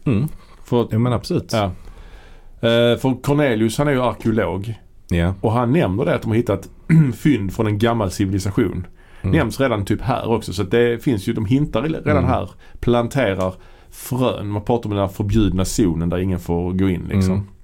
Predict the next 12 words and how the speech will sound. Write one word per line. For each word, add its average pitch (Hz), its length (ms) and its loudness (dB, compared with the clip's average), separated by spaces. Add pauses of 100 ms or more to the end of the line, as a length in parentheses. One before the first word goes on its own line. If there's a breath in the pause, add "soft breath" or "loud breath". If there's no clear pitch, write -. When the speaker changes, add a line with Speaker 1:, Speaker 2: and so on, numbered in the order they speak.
(480)
Speaker 2:
Så - 100 0
det 147 60 4
är 165 40 -4
kul. 160 280 0 (280)
Speaker 1:
Mm. 110 280 2 (2250 loud breath)
Speaker 2:
Men 139 420 2
sen, 131 360 2
eh, 120 180 2
flyr 127 300 2
ju 117 100 4
Charlton 139 340 2
Heston. 98 460 -2